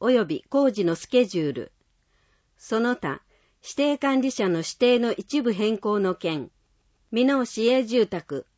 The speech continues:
及び美濃市牧落ち住宅団地、指定管理期間の延長に至った背景、付託案件外、ボートレース事業収益の増収に向けた広告の手法、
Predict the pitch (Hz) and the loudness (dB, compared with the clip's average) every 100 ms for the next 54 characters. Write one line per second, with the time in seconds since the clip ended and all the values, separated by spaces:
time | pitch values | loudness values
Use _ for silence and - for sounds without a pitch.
0 | - 254 226 160 - 220 247 269 269 - | 0 2 2 0 -4 0 2 2 2 0
1 | 185 196 262 269 254 226 247 254 254 240 | 0 0 2 0 0 0 2 2 2 -2
2 | 214 208 175 - 127 135 _ _ _ _ | -2 0 -2 -4 -12 -12 _ _ _ _
3 | _ - - 277 285 277 269 262 254 254 | _ -16 -4 2 2 2 0 2 2 -2
4 | - - 220 190 170 - 240 269 - 262 | -6 -2 0 2 0 0 2 2 2 2
5 | 254 247 - 226 - 190 175 170 190 - | 4 2 0 -6 -6 -10 -4 -2 -4 -4
6 | 156 147 - _ _ _ _ _ _ _ | -4 -4 -8 _ _ _ _ _ _ _
7 | - 262 269 - 247 247 - 226 175 143 | -8 -4 -2 -2 -2 -2 0 0 0 -2
8 | 135 - _ _ _ - 240 285 285 269 | -8 -10 _ _ _ -2 0 2 2 4
9 | 277 269 233 214 254 240 240 240 254 247 | 4 2 -4 -4 2 4 4 2 2 4
10 | 202 175 175 156 135 170 240 269 - 269 | 4 2 -2 -2 -2 2 2 2 0 0
11 | 240 233 214 220 214 196 - 226 262 269 | 2 0 0 -4 -4 -6 -2 0 2 0
12 | 254 220 214 - 170 185 170 160 - | -2 0 0 -2 -6 -2 -2 -2 -6